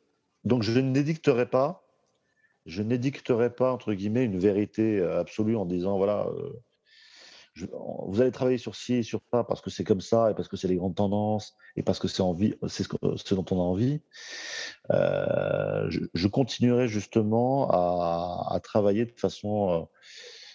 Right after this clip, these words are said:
euh, euh, très collective avec eux, à voir comment évoluent leurs, euh,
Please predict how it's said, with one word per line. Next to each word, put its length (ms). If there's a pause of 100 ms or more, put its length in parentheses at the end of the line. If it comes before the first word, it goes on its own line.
(220)
euh, 60
euh, 840 (1600)
très 200
collective 480
avec 280
eux, 120 (720)
à 100
voir 380
comment 220
évoluent 340
leurs, 240
euh, 260